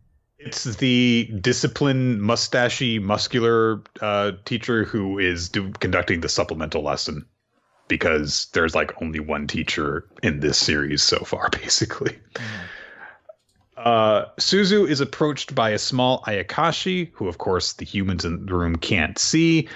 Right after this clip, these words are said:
Speaker 1: And he's like, "Oh, please, you've gotta help me." Uh, you, and Suzu's like, "I'm busy, please wait till I'm done." But Shirogane is there and is like, "This is very important. You've gotta help him. This is a situation that's life or death."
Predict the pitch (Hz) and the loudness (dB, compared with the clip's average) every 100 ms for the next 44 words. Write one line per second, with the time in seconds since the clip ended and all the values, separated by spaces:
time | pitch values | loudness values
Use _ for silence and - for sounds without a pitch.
0 | - - 117 117 131 135 139 165 202 202 | -8 -2 0 0 2 2 2 0 0 0
1 | 208 208 285 202 170 196 - 170 - 190 | 0 2 4 2 0 -4 0 0 2 2
2 | 170 214 226 185 180 - - - - 139 | 0 2 4 4 2 -4 -20 -12 -2 -2
3 | 151 160 107 123 104 98 92 - 117 - | 0 -4 -4 -2 -2 -2 -4 -8 -6 -4
4 | 127 120 - 110 117 110 - - 151 170 | -2 -6 -6 -4 -2 -2 -6 -4 0 2
5 | 185 180 - 160 165 165 151 143 - - | 0 0 -2 0 0 0 -2 -4 -4 -4
6 | 165 156 151 175 175 170 170 165 160 107 | 0 4 4 4 4 6 6 6 4 4
7 | 90 - - - 95 127 135 131 127 117 | 0 0 -6 0 2 2 4 4 4 2
8 | 110 104 95 98 82 - 78 82 80 76 | 2 2 0 -2 -4 -4 -10 -6 -2 -2
9 | 69 - 78 76 76 78 76 78 - 78 | -2 -8 -8 -8 -4 -4 -2 -4 -4 -6
10 | 73 78 80 85 - 80 71 80 71 - | -4 -4 -2 -2 2 0 2 0 0 0
11 | 76 67 - 76 - - - | -2 0 -2 -2 -4 -6 -12